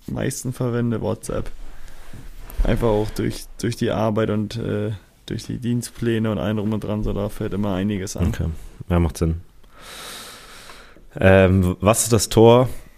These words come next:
Speaker 2: woran du dich immer erinnern wirst? Und es ist egal, ob, äh, vielleicht ist es ein Tor von dir, vielleicht ist es aber auch ein Tor so geschossen.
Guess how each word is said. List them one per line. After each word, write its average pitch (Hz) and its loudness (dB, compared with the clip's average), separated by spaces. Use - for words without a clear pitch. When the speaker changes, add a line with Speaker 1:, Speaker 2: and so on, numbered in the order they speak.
Speaker 2:
woran 90 6
du 101 4
dich 90 0
immer 98 6
erinnern 82 6
wirst? - -2
Und 87 6
es 87 8
ist 90 4
egal, 95 8
ob, - 0
äh, 85 6
vielleicht 92 6
ist 87 2
es 85 0
ein 87 2
Tor 92 8
von 87 4
dir, 110 6
vielleicht 87 6
ist 82 2
es 85 4
aber 82 4
auch 78 2
ein 85 0
Tor 82 4
so 92 6
geschossen. 120 2